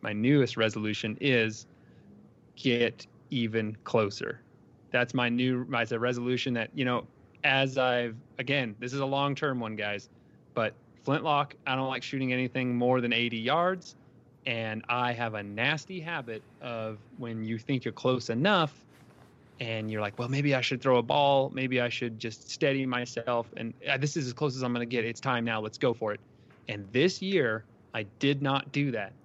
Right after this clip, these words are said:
I had him bedded down at eighty yards, and I was like,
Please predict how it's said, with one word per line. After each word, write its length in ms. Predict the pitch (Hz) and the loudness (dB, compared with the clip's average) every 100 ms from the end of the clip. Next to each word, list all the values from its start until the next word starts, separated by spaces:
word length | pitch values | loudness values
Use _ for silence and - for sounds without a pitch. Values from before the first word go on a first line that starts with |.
| - - | -20 -6
I 140 | 117 | -4
had 280 | 110 127 127 | 0 0 0
him 200 | 117 113 - - - | -2 -8 -12 -14 -6
bedded 340 | 120 156 170 | -2 -2 -2
down 400 | 147 135 131 135 | -2 -2 -2 -6
at 140 | 117 120 123 | -8 -8 -4
eighty 260 | 131 156 | -2 -2
yards, 580 | 180 175 120 110 104 101 | -2 0 2 0 -4 -10
and 140 | 123 113 | -10 -6
I 140 | 110 | -6
was 180 | 110 107 | -6 -8
like, 140 | 107 | -12